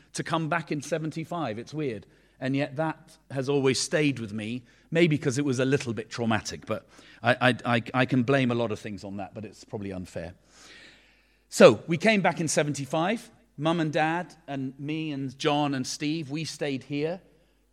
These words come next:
To, uh, Mum, Mum stayed with us for two years. Dad went back. And then in seventy-seven, we all went back again. So we moved house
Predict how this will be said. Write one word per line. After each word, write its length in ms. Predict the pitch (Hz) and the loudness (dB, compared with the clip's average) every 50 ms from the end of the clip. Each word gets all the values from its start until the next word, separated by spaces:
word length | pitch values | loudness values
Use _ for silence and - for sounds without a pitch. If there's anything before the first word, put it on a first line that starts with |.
| _ - | _ -4
To, 380 | - 143 127 - - 135 147 | 0 0 0 0 0 -4 -4
uh, 40 | 123 | -2
Mum, 320 | 135 135 143 156 143 143 135 | 0 2 2 4 4 2 2
Mum 240 | 156 165 165 151 139 | 2 2 2 0 -2
stayed 300 | - - 147 139 131 120 | -4 -4 -4 -4 -4 -4
with 100 | 120 135 | -4 -6
us 140 | 135 - | -6 -6
for 100 | - - | -8 -12
two 200 | - - - 147 | -12 -6 -4 -2
years. 260 | 143 147 143 143 139 - | -2 0 0 -2 -2 -2
Dad 280 | - 143 135 135 120 | -2 -2 0 0 0
went 220 | 117 127 131 123 - | -2 -4 -4 -4 -4
back. 280 | 123 131 151 143 - - - - - - | -2 -2 -2 -4 -8 -14 -20 -20 -8 -4
And 140 | 147 147 160 | -2 0 2
then 120 | 165 160 | 2 2
in 40 | 156 | 2
seventy-seven, 1040 | - - - 233 233 214 220 165 - 180 - - 247 240 170 151 143 180 226 226 - - - - _ _ - | 2 4 4 4 4 4 2 -2 -4 -6 -2 0 0 0 0 0 0 0 -2 -4 -6 -10 -20 -20 _ _ -2
we 140 | 143 180 190 | 4 6 6
all 120 | 180 156 | 6 6
went 200 | 160 165 156 147 | 4 2 2 2
back 180 | 143 139 131 - | 0 -2 -2 -2
again. 260 | 117 107 98 87 - - _ _ _ _ _ _ _ _ _ _ _ _ _ _ _ _ | -6 -6 -8 -8 -10 -14 _ _ _ _ _ _ _ _ _ _ _ _ _ _ _ _
So 180 | - - 156 143 | -2 0 2 4
we 140 | 139 135 | 4 4
moved 360 | 127 131 165 190 202 185 - 135 | 6 6 6 6 6 4 2 2
house 400 | 151 165 185 202 214 - - | 2 2 2 2 0 -4 -6